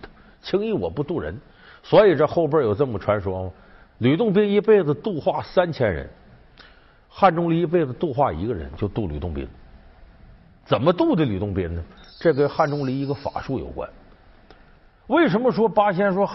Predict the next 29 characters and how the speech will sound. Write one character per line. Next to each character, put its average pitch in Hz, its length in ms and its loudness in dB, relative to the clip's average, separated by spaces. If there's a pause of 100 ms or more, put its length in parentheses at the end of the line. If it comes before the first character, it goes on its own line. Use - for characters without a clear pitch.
(120)
有 139 140 4
人 175 80 -6
说 175 120 -4
汉 208 200 -2
钟 196 140 -6
离 190 100 -2
穷 180 240 -6
成 190 160 -6
那 208 140 2
样， 165 180 0
怎 120 80 -6
么 110 140 -2
象 196 260 -2
征 185 140 -6
着 180 60 -4
富 269 320 -6
贵 123 200 -2
呢？ 92 140 -6 (280)
这 185 120 2
“富” 214 240 -2
字 147 100 0
呢， 123 160 0 (640)
汉 160 180 -2
钟 151 160 -4
离 151 80 -2
有 135 100 -4
个 92 100 -4
绝 117 200 -4
活 85 260 -6